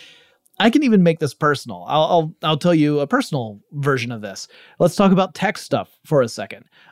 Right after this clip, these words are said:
I co-created this podcast, Tech Stuff, with my original co-host, Chris Pollette, and this happened way back in two thousand eight. But I do not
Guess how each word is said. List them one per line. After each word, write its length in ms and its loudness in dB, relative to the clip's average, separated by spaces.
I 160 2
co-created 760 0
this 220 -2
podcast, 760 -4
Tech 200 0
Stuff, 320 -12
with 160 0
my 180 0
original 440 -2
co-host, 540 -6
Chris 220 -4
Pollette, 480 -10
and 180 -10
this 120 -8
happened 360 -4
way 160 -4
back 320 -6
in 100 -14
two 140 -12
thousand 320 -10
eight. 240 -20
But 220 2
I 160 2
do 240 0
not 340 2